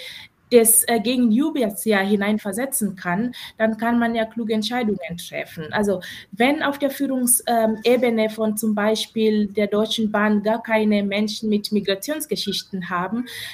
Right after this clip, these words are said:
dann ist das nicht Teil ihrer eigenen Konzepten oder ihrer eigenen Kultur.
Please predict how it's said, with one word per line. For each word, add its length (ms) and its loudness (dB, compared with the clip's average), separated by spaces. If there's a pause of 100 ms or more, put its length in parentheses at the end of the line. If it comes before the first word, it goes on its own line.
dann 220 4
ist 240 0
das 200 0
nicht 260 -6
Teil 460 2
ihrer 300 -2
eigenen 600 0
Konzepten 760 -2
oder 300 -2
ihrer 240 -4
eigenen 440 -2
Kultur. 600 -2